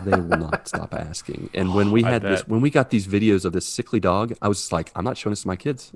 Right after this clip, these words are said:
Speaker 1: I can't, I can't do this to them." That's, like,
Speaker 2: Ye-
Speaker 1: heartbreaking. So
Speaker 2: Yeah.
Speaker 1: we've been, we've been trying to filter some of the information.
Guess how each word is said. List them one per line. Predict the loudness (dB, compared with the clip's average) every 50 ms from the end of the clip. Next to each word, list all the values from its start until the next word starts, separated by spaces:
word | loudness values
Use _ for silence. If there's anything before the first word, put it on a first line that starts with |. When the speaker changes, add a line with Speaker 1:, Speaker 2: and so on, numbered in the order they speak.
| -10
Speaker 1:
I | -10
can't, | -10 -6 -6 -6 -6 -8 -10 _ _ _ _ _
I | -12
can't | -8 -6 -4
do | -4 -4
this | -4 -6
to | -6 -4
them." | -4 -4 -6 -8 _ _
That's, | -8 -8 -6 -4
like, | -4 -4 -4
Speaker 2:
Ye- | -4
Speaker 1:
heartbreaking. | -4 -4 -4 -4 -8 -10 -8 -12 -12 -12
So | -14 -8 -6 -4 -4 -4 -4 -4
Speaker 2:
Yeah. | -4 -4 -4 -4 -6 -10 -14 _
Speaker 1:
we've | -6 -6 -4
been, | -4 -6 -8 -8 -12 _ _ _ _
we've | -2 2
been | 2 2
trying | 2 4 2 2 2
to | 0
filter | -4 2 2 2 2 4 0 -2 -2
some | 0 0 0
of | 0 2
the | 0
information. | 0 -2 -2 -2 -2 0 0 -2 -2 -4 -6 -6 -6 -6 -8 -12 -16